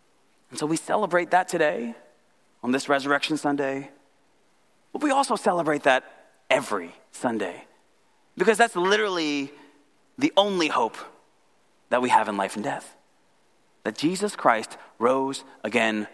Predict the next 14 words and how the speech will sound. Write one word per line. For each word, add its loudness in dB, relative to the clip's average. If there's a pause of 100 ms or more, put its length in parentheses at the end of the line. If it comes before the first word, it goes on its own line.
(180)
from -6
the -4
dead. -2 (1700)
And -10
that's -2
what -4
this -2
story -4 (240)
is -8
all -4
about. -8 (3750)
Takeaway 4
number 0
three, -2